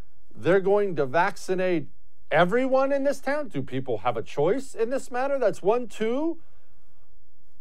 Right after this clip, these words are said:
we have, like, sixty percent, seventy percent of American adults have already been vaccinated.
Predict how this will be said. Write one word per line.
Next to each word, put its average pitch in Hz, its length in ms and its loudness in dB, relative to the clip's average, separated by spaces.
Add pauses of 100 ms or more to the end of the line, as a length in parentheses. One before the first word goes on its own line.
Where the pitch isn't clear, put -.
(360)
we 151 160 -2
have, 160 360 -2 (500)
like, 135 180 -2
sixty - 580 -4
percent, 143 560 -4
seventy 165 440 -2
percent 147 440 -4
of 123 80 -4
American 127 500 -4
adults 113 440 -2
have 104 220 -4
already 139 300 -2
been 110 220 -4
vaccinated. 95 800 -4